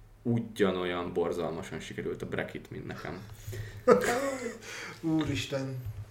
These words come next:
Speaker 1: De egyébként, hogyha valaki megnyerette a Vegas-szal, az írja már meg, létszi, mert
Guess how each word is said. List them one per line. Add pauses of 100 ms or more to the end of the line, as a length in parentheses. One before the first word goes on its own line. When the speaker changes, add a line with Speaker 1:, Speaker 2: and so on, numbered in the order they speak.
Speaker 1:
De
egyébként,
hogyha
valaki
megnyerette
a
Vegas-szal,
az
írja
már
meg,
létszi,
mert